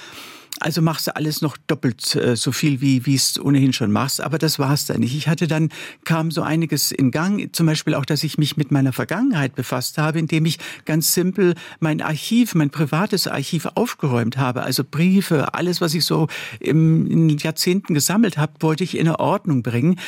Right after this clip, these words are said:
Und damit wurde ich mit meiner Vergangenheit konfrontiert. Und das hat einen solchen Schub ausgelöst, dass ich dachte,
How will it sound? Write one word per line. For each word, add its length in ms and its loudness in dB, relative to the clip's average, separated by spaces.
Und 160 0
damit 240 2
wurde 160 2
ich 80 -4
mit 160 0
meiner 200 0
Vergangenheit 640 0
konfrontiert. 840 0
Und 200 0
das 160 0
hat 220 -2
einen 220 2
solchen 500 2
Schub 480 -2
ausgelöst, 840 0
dass 160 -2
ich 140 -4
dachte, 480 -2